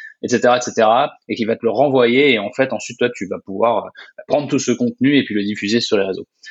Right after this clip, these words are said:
Euh, et en fait, ce processus, c'est le même si tu travailles pas en agence. En fait, si tu travailles au sein d'une marque, au sein d'une start-up, au sein d'une grande boîte,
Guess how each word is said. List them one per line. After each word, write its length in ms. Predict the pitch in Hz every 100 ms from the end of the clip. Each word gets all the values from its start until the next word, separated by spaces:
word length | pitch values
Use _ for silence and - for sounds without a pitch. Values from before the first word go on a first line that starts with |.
| - _ -
Euh, 360 | 92 87 82 76 - -
et 80 | 127
en 80 | 127
fait, 100 | 170
ce 100 | 139
processus, 460 | 131 123 120 180
c'est 140 | - 117
le 80 |
même 480 | 113 127 151 165 117
si 120 | -
tu 140 | 110 113
travailles 300 | 120 113 110
pas 100 | 143
en 100 | 123
agence. 420 | 113 135 135 -
En 60 | 107
fait, 140 | 123
si 140 | 110
tu 160 | - 98
travailles 400 | - 120 127 117 -
au 140 | 139
sein 340 | 135 - 139 131 - - -
d'une 160 | 107
marque, 340 | 110 131 131 -
au 60 |
sein 160 | 110 117
d'une 160 | 101 98
start-up, 420 | - 123 151 139
au 80 | 110
sein 140 | 107 104
d'une 200 | 95 92
grande 300 | 110 123 107
boîte, 260 | 117 151